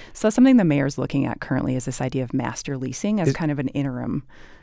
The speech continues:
Speaker 1: housing solution.
Speaker 2: Is there much of that in Metro Denver right now, master leasing?
Speaker 1: There isn't a ton, and that's where I'd really like to see this become one of the tools in our toolkit.
Speaker 2: I hope you'll tell me if this is a terrible question, Jamie.
Speaker 1: I will, Ryan.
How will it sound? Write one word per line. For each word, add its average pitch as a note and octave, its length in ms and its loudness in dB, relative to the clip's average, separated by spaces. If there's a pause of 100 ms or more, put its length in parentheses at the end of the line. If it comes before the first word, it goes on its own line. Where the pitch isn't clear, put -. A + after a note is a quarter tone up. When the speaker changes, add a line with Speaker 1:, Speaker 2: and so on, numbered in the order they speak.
Speaker 1:
housing C3 360 -4
solution. - 460 -4
Speaker 2:
Is C3 100 4
there C3 160 4
much B2+ 320 4
of C#3+ 80 2
that C#3 160 2
in A#2+ 160 6
Metro A2 320 2
Denver G#2 560 2
right A#2+ 220 2
now, A#2+ 200 2
master A2+ 500 -2
leasing? A#2+ 200 -2
Speaker 1:
There A#3+ 160 4
isn't C#4+ 160 6
a B3 80 8
ton, C#3 420 0
and F3 400 2
that's E3+ 220 2
where E3+ 240 4
I'd D#3 140 0
really F3 240 0
like D#3 160 0
to D#3 100 -6
see C#3+ 220 0
this C3 180 -4
become C3+ 460 -2
one C3+ 340 -2
of D3 120 0
the C#3+ 100 -2
tools C3+ 340 -8
in B2+ 80 -4
our A#2 100 -6
toolkit. - 500 -8 (880)
Speaker 2:
I G3 140 4
hope B3+ 220 2
you'll G3+ 140 4
tell E3 260 2
me A#2 160 4
if G2+ 100 -2
this - 180 -4
is G#2+ 120 -6
a G#2+ 60 0
terrible G2+ 520 -2
question, - 480 -8
Jamie. F#2 360 -14 (180)
Speaker 1:
I D#3+ 80 0
will, C#3 160 -2
Ryan. - 260 -8